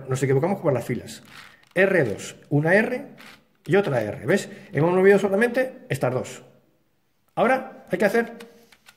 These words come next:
U dos. ¿Pero cuál hacemos U dos? Nuestra cara de arriba. Y la cara de arriba es la que no tiene, la que no tiene, eh, las, eh, las implicadas. ¿Veis? Es, en este caso sería la de arriba.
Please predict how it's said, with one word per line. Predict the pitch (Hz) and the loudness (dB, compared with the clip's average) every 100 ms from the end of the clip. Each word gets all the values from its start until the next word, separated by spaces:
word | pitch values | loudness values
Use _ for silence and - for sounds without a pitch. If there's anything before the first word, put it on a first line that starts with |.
| _ _ _ _ _ - | _ _ _ _ _ -2
U | 240 | -2
dos. | 139 95 - - - _ _ _ | -2 -6 -12 -16 -20 _ _ _
¿Pero | - 147 139 | -2 -2 0
cuál | 214 | 0
hacemos | 175 147 143 | 0 -2 -4
U | 110 | -6
dos? | 95 - - _ | -10 -16 -20 _
Nuestra | - 131 135 135 | -4 -2 -2 2
cara | 190 196 113 | 2 2 2
de | 143 | 2
arriba. | 131 143 98 - | 2 0 -4 -2
Y | 131 | 0
la | 127 | 2
cara | 175 | 2
de | 208 | 4
arriba | 214 214 | 4 2
es | |
la | 190 | 2
que | 165 156 | 0 0
no | 175 214 | 0 -2
tiene, | 214 190 196 - - - - _ _ _ | 0 0 0 -6 -12 -20 -20 _ _ _
la | 120 127 | -4 -2
que | 127 | 0
no | 165 | 0
tiene, | 180 185 208 - | 0 0 -2 -2
eh, | 135 131 127 120 120 - - | 0 0 0 -2 -4 -10 -8
las, | 123 117 - | -4 -4 -6
eh, | 113 | -10
las | 117 117 120 | -8 -6 -6
implicadas. | 113 120 123 214 110 - - _ _ _ _ _ _ _ _ _ | -6 -4 -2 -2 -6 -14 -20 _ _ _ _ _ _ _ _ _
¿Veis? | 123 156 - | -4 -4 -4
Es, | 156 - - | -10 -10 -4
en | 147 | -2
este | 156 | -2
caso | 180 | -4
sería | 180 190 | 0 2
la | 196 | 2
de | 120 | 2
arriba. | 113 95 | -2 -8